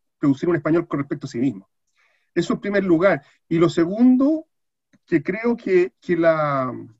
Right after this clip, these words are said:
eh, creo que es necesario, esto ya una reflexión de hace poco, ¿eh? Hacer siempre una re-, es,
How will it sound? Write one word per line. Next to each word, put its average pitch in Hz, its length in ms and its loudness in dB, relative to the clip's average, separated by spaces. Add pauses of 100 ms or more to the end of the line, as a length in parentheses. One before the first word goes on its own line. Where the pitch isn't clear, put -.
(340)
eh, 147 420 -2
creo 226 240 -6
que 214 280 -10 (360)
es 190 140 0
necesario, 175 920 -2 (1700)
esto - 280 -8
ya 160 200 2
una 156 220 2
reflexión 143 420 -2
de 143 60 -2
hace 127 180 -4
poco, 127 260 -4
¿eh? 135 120 -6 (800)
Hacer - 320 -8
siempre 240 500 -2
una 165 200 0
re-, 165 140 -6
es, 160 140 -4